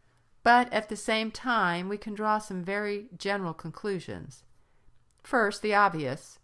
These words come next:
is that delinquency is a complex phenomenon. Second,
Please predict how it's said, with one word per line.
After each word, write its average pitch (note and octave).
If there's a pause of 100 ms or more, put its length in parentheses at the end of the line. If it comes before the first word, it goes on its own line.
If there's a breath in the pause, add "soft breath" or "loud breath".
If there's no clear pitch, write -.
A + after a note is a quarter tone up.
(120)
is G#3
that G#3+
delinquency A#3
is G3
a F3
complex F3
phenomenon. C3+ (800)
Second, F3+